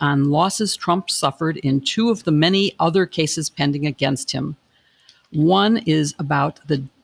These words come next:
district attorney's criminal case based on hush money payments he made to Stormy Daniels,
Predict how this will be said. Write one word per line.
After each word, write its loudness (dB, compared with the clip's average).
district -2
attorney's 2
criminal 0
case -2
based -2
on 0
hush -4
money 0
payments -2
he -2
made 0
to -6
Stormy -2
Daniels, -2